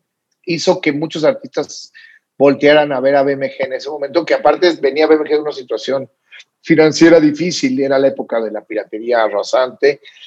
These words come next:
rampante, perdón, y, y era complicado la, el momento, ¿no?, de industria. Y también, este, bueno, y estaba, bueno, Sony, emi, Melody todavía me parece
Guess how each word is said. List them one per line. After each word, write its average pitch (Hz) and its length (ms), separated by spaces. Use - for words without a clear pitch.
rampante, 139 560
perdón, 147 460
y, 120 240
y 131 280
era 127 720
complicado 120 720
la, 104 180
el 110 100
momento, 127 460
¿no?, 139 200
de 151 120
industria. - 560
Y 147 200
también, 139 720
este, 139 360
bueno, 131 180
y 123 80
estaba, 127 520
bueno, 113 240
Sony, 151 680
emi, 156 580
Melody 127 540
todavía 131 400
me 120 120
parece 131 580